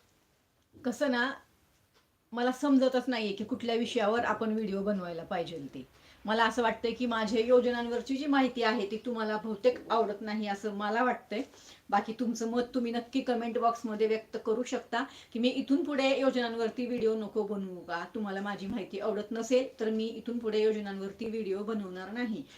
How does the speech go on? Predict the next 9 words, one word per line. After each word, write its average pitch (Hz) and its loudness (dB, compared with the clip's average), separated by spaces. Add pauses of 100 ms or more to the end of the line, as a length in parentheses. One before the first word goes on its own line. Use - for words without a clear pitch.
(200)
तुम्हाला 226 0
सर्वांना 254 4
माहिती 277 4
आहे 262 -2
की 269 2
माझी 240 2
जी 330 -2
माहिती 285 4
असते, 254 0